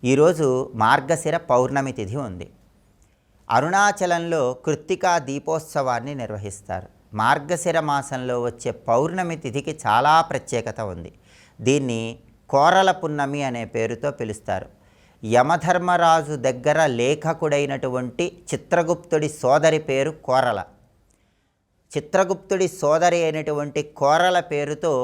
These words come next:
కోరల పున్నమి అనే పేరుతో మార్గశిర పౌర్ణమి నాడు సునకాలకు రొట్టెలు ఆహారంగా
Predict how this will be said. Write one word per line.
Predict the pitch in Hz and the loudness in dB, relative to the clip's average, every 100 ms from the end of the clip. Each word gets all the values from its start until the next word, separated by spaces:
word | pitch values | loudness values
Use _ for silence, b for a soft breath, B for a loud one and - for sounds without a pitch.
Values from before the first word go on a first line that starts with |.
| 131 - - | -2 -8 -4
కోరల | 147 165 185 190 185 180 | 0 2 4 4 2 -2
పున్నమి | 156 151 147 143 160 147 - - _ _ _ - | -6 -4 -4 -4 -4 -8 -12 -20 _ _ _ -4
అనే | 123 131 | -2 -2
పేరుతో | 127 131 151 156 127 117 - | -2 0 0 0 0 0 -4
మార్గశిర | 117 120 143 170 - 151 - | -2 0 0 -2 -4 -4 -2
పౌర్ణమి | 131 127 131 127 | 0 0 -4 -6
నాడు | 123 135 127 110 113 b b b | -2 -2 -2 -4 -8 b b b
సునకాలకు | - 151 160 214 214 180 151 151 | -8 -2 0 2 4 4 2 -2
రొట్టెలు | 147 127 - 165 147 120 | -4 -4 -2 -2 0 -2
ఆహారంగా | 110 123 113 107 120 | 0 -2 -2 -6 -10